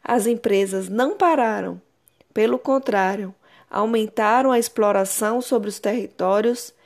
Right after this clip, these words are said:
aumentando seus lucros e a destruição da casa comum. A pandemia nos coloca diante de uma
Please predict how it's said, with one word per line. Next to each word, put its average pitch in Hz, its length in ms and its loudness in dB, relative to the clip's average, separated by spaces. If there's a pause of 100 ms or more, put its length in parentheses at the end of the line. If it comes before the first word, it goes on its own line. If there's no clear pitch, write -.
(320)
aumentando 226 760 0
seus 190 360 2
lucros 247 680 -4 (400)
e 247 120 2
a 262 80 6
destruição 262 1000 0
da 226 160 2
casa 185 480 -2
comum. 185 560 -6 (1200)
A 220 100 -6
pandemia 214 800 -2 (340)
nos 240 180 -4
coloca 262 540 4
diante 226 460 -2
de 262 220 -2
uma 302 380 0